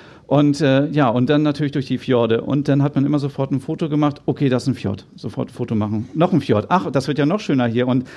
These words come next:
man fährt dann um die nächste Ecke und alle, die schon mal in Norwegen waren, die kennen das vielleicht, dass gerade auch, ähm, dieser Spruch ist ein bisschen blöd, aber der Weg ist das Ziel, ist wirklich so in Norwegen. Man fährt an so toller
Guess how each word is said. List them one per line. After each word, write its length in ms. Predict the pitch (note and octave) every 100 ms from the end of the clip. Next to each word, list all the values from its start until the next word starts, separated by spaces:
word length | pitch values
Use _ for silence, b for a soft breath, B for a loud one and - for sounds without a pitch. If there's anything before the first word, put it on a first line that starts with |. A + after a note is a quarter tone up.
| B
man 100 | C#3+
fährt 240 | C#3 D3+ C#3+
dann 120 | D3
um 100 | C#3
die 80 | C3
nächste 320 | D3 F3 D#3+
Ecke 320 | D3 D#3 D#3
und 280 | C#3 C3 B2+ B B B
alle, 220 | - C#3+
die 120 | C3
schon 120 | C3+ C#3+
mal 100 | C3
in 60 |
Norwegen 440 | C3 C3 C3 B2+ B2
waren, 200 | C3 C3+
die 100 | B2
kennen 220 | C#3 D3
das 180 | C#3 -
vielleicht, 320 | B2 B2+ C3
dass 260 | A2+ -
gerade 400 | - C3+ C3+ C#3
auch, 220 | C3 B2+ - B B B _ -
ähm, 300 | B2 A2+ A2
dieser 320 | A2 A#2 A2 -
Spruch 320 | - A#2+ A2
ist 120 | G#2+
ein 60 | A2+
bisschen 220 | G2+ G#2
blöd, 260 | A#2+ D3
aber 200 | C3+ A2+
der 180 | G#2+ G#2+
Weg 160 | A2+ B2+
ist 160 | -
das 160 | A2 G2
Ziel, 260 | - D#3+ E3+
ist 200 | C3+ -
wirklich 320 | C3+ D3+ C#3+
so 120 | D3
in 100 | C#3
Norwegen. 400 | C3 C3 B2 B2
Man 120 | A2+
fährt 280 | G#2 C3 B2+
an 120 | A#2
so 120 | A#2 B2+
toller 380 | C3+ B2 A#2+